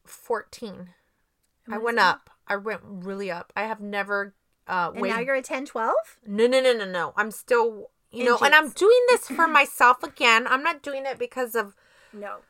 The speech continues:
Speaker 1: what society thinks. I'm doing it for myself for health reasons. I'm not doing it because I'm like, "Oh my God, you know, I'm gaining so much." No, no, no,
Speaker 2: She looks
Speaker 1: no.
Speaker 2: amazing, you guys.
Speaker 1: Thank you.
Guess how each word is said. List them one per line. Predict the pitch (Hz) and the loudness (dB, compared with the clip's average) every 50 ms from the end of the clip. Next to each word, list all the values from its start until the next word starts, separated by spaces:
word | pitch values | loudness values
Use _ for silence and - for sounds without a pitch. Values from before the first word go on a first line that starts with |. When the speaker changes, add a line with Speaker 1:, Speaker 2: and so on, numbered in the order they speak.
| _ _ _ | _ _ _
Speaker 1:
what | - 269 269 269 - | 2 4 4 4 2
society | 285 - - - 285 277 277 262 285 277 254 | -6 -2 4 6 8 8 8 6 2 -2 -6
thinks. | - - 277 254 247 247 254 - - - | -6 -6 -4 -2 -2 -2 -4 -6 -2 0
I'm | 262 254 254 226 | 0 2 0 0
doing | - 285 294 285 | -4 -4 -2 -2
it | 285 262 - | -2 -2 0
for | 269 240 | 0 0
myself | 233 220 208 196 - - 202 196 202 - | 2 0 -2 -2 0 2 4 4 4 2
for | - - 220 | -2 -4 -4
health | 202 - 254 233 233 233 - | -2 4 4 4 4 4 0
reasons. | 226 208 220 214 202 196 202 202 196 190 190 196 202 - - - | -10 -12 -10 -10 -10 -10 -10 -10 -10 -10 -12 -12 -12 -12 -6 -2
I'm | 202 202 208 | -2 -2 0
not | 214 214 190 220 | -2 -4 -4 -6
doing | 208 220 220 220 214 | -10 -8 -8 -8 -8
it | 214 190 - 202 | -8 -10 -10 -10
because | 226 208 - 208 196 - | -10 -10 -10 -10 -8 -6
I'm | 190 190 190 190 | -6 -6 -4 -6
like, | 185 180 180 - | -6 -6 -6 -4
"Oh | 214 240 240 | -4 -4 -2
my | 233 240 226 | -2 -4 -2
God, | 233 226 220 220 214 214 214 - - | 0 2 4 4 4 2 0 -4 -10
you | 226 214 | -12 -10
know, | 208 202 202 | -8 -6 -6
I'm | 208 208 214 | -6 -6 -6
gaining | 208 240 233 226 226 | -6 -6 -6 -6 -6
so | - - 233 | -8 -8 -6
much." | 226 214 - | -6 -6 -8
No, | 220 214 214 208 208 202 202 220 208 202 180 - - _ _ - | -8 -10 -10 -10 -8 -8 -4 -2 0 0 0 -2 -6 _ _ -14
no, | 202 208 202 196 196 196 | -8 -4 -4 -4 -4 -6
no, | 196 202 185 170 165 | -8 -6 -4 -4 -4
Speaker 2:
She | 165 | -4
looks | 165 156 165 | -4 -6 -6
Speaker 1:
no. | 160 147 143 | -6 -8 -8
Speaker 2:
amazing, | 214 208 202 196 202 - 165 180 _ | -12 -14 -14 -16 -18 -20 -20 -20 _
you | _ | _
guys. | - - | -12 -6
Speaker 1:
Thank | - 233 220 208 - - | -4 -4 -4 -4 -8 -10
you. | 202 160 - | -10 -10 -10